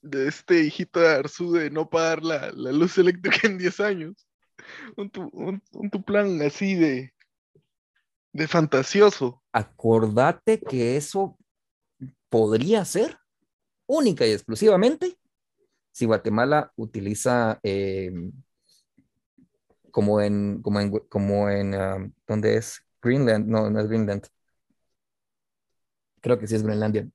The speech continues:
Speaker 2: que, mm, no, no es Greenland, es, bueno, Groenlandia, donde utilizan, eh, la energía volcánica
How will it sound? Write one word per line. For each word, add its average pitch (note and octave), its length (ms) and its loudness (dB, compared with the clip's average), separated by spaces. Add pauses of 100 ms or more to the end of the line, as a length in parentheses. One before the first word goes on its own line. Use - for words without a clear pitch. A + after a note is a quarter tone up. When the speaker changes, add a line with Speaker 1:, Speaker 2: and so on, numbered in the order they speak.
(560)
Speaker 2:
que, G2+ 460 2
mm, G2+ 380 -6 (1500)
no, G#2 120 -2
no G#2 100 -2
es F#2+ 100 -6
Greenland, G2+ 340 -8
es, - 220 -20 (100)
bueno, G#2+ 300 -6
Groenlandia, G#2+ 640 0
donde G#2+ 200 0
utilizan, G#2 480 -2
eh, G2+ 300 -4 (180)
la G#2 180 -8
energía G2+ 260 0
volcánica A2 440 -2